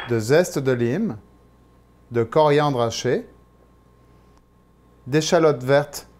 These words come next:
hachées, de poivrons rouges coupés en petits dés, d'un œuf battu avec du lait,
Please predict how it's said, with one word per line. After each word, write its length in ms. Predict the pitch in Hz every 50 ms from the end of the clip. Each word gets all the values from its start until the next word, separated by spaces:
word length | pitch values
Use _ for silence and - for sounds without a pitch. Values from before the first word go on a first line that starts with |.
| _
hachées, 560 | 131 127 120 101 - - 135 135 196 254 - - - - _ _ _ _ _ - - - - _ _ _ _ _ - - - - - - _ _ _ _ _ _ -
de 140 | 120 123
poivrons 560 | 117 - - - 175 185 180 160 165 165 160 143
rouges 580 | 143 156 156 151 147 135 120 110 - - - - - - _ -
coupés 460 | - 165 151 - 160 156 156 156 -
en 100 | - 139
petits 300 | 123 - 131 120 - 123
dés, 340 | 110 110 113 127 185 262 269 - _ _ _ _ _ _ _ _ _ _ _ _ _ _ _ _ _ _ _ _ _ _ _ - - _ _ _ -
d'un 260 | 131 156 165 170 180
œuf 440 | 185 185 185 180 - - - - - - _ _ -
battu 640 | 135 131 156 151 151 151 - 170 165 165 160 - - - _ _ _
avec 260 | 156 156 151 156 151
du 140 | 135 131 135
lait, 280 | 123 123 135 202 277